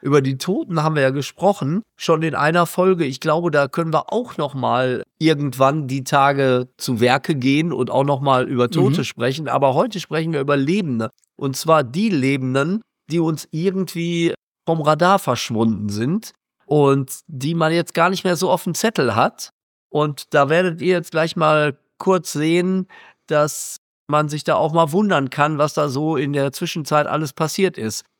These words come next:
Speaker 1: Wir reden über Persönlichkeiten der achtziger Jahre, die man irgendwie aus den Augen verloren hat.
Speaker 2: Also quasi, was macht eigentlich Mister oder Misses X? Wie immer fangen wir an mit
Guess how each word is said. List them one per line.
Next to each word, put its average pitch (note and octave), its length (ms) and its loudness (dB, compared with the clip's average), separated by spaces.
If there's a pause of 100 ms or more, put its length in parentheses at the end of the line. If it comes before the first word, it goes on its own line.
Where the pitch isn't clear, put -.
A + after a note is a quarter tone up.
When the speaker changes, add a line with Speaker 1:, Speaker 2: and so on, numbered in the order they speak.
(160)
Speaker 1:
Wir B2+ 180 2
reden E3+ 520 0 (300)
über C3+ 580 4 (200)
Persönlichkeiten D#3+ 840 -2
der C3 140 2
achtziger C3+ 380 -2
Jahre, E3+ 540 2 (380)
die D#3+ 360 -4
man D3 480 -2 (100)
irgendwie D#3 640 -2
aus C#3 180 -2
den D#3+ 140 -4
Augen B2 260 2
verloren G2 500 -4
hat. F#2+ 300 -10 (140)
Speaker 2:
Also D#3+ 320 2
quasi, D3+ 400 2
was E3+ 200 2
macht E3 300 0
eigentlich D#3 760 0
Mister D3 500 2
oder C3 220 0
Misses C3 420 -4
X? E3 400 -8 (800)
Wie F#3 280 -2
immer A#3 260 4
fangen F#3+ 320 0
wir E3+ 140 4
an G#3+ 340 0
mit - 400 -4